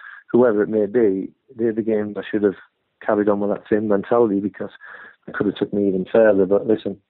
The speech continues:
we all look back with regrets, and, you know, I'm no, no more than anyone else, and I have hundreds of regrets,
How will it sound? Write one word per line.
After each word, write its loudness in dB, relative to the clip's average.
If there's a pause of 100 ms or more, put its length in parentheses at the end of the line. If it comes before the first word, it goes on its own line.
(580)
we 4
all 4
look 0
back 0
with -2
regrets, 0 (140)
and, -12 (280)
you -12
know, -2
I'm -2
no, -4 (600)
no 0
more 2
than -2 (500)
anyone 2
else, 2
and -12
I -8
have -8 (160)
hundreds -4
of -2
regrets, -6